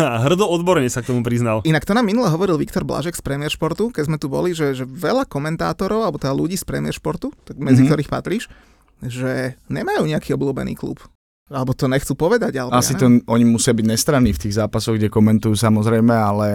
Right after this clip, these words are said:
Speaker 3: ja, čo poznám chlapcov, tak každý má nejakého svojho favorita.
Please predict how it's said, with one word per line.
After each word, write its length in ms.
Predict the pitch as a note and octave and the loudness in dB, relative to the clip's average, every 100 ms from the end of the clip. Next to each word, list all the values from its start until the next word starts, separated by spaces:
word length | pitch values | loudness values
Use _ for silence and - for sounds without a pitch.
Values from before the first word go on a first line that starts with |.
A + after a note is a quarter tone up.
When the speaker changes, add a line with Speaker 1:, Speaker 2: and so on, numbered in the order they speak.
| G#2 G2+ G2+ | -2 -2 -4
Speaker 3:
ja, 140 | G#2 G#2 | -4 -4
čo 140 | G#2+ | -6
poznám 320 | - G#2+ G#2+ F#2+ | -4 -2 -2 -2
chlapcov, 360 | G2+ - A2 | -4 -2 -4
tak 140 | F#2+ F#2+ | -4 -2
každý 220 | G#2+ G#2+ | -2 2
má 120 | G#2 G2+ | 2 0
nejakého 380 | G2+ G2+ A2 | -2 -2 -4
svojho 360 | G2 G#2+ G2+ G#2 | -4 -4 -4 -4
favorita. 640 | - G#2 G#2 G#2+ A#2+ C3 | -2 -2 -2 -2 0 -2